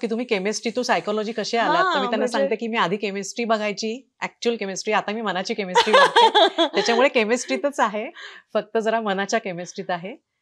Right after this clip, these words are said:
Speaker 1: तर माझे दोन YouTube चॅनेल्स आहेत, एक सायकॉलॉजी संडेज नावानी,
Speaker 2: हं.
Speaker 1: कारण की मला सारखं असं वाटतं की सायकॉलॉजी हा विषय actually शाळेमध्ये अगदी, अ, जसं आपण इतिहास, भूगोल शिकतो तसा शिकवायला पाहिजे,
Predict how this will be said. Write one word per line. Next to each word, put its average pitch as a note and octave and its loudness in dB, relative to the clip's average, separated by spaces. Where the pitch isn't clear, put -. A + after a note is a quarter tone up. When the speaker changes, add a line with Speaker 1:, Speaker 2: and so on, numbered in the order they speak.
Speaker 1:
तर A#3+ 6
माझे B3 4
दोन A#3+ 2
YouTube A#3 -4
चॅनेल्स G#3+ -4
आहेत, G#3+ -8
एक G#3 -10
सायकॉलॉजी G3+ 0
संडेज F#3 -4
नावानी, F3+ -8
Speaker 2:
हं. G3+ -8
Speaker 1:
कारण A3+ 2
की C#4 -6
मला B3 2
सारखं B3+ 0
असं B3 -2
वाटतं B3 -4
की B3+ -8
सायकॉलॉजी G#3+ -2
हा A3 -8
विषय A3 -6
actually A3 -6
शाळेमध्ये G3 -4
अगदी, G#3 -8
अ, F#3+ -4
जसं G#3 -2
आपण G3+ -4
इतिहास, G3+ -4
भूगोल F#3 -8
शिकतो G3 -8
तसा F#3+ -2
शिकवायला F#3+ -6
पाहिजे, D#3 -8